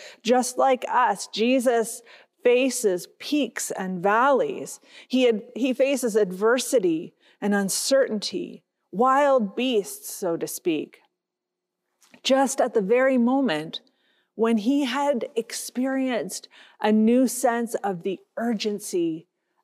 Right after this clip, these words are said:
about the purpose for his life. For those who answer the call of God, for those who follow the way of Jesus,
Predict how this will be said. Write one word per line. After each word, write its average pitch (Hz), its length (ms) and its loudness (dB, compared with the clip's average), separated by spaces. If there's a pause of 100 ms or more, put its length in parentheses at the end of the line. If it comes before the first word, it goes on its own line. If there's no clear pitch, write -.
about 175 340 2
the 170 60 0
purpose - 840 -4
for 170 160 0
his 156 180 -2
life. 185 540 -2 (2500)
For 262 160 4
those 302 420 4
who 294 160 -2
answer 240 880 -2 (480)
the 202 100 -2
call 240 480 0
of 202 160 -2
God, 196 540 -2 (880)
for 262 220 4
those 311 460 4
who 269 140 -2
follow 247 800 2
the 196 160 2
way 233 540 2
of 190 260 -2
Jesus, 196 880 -4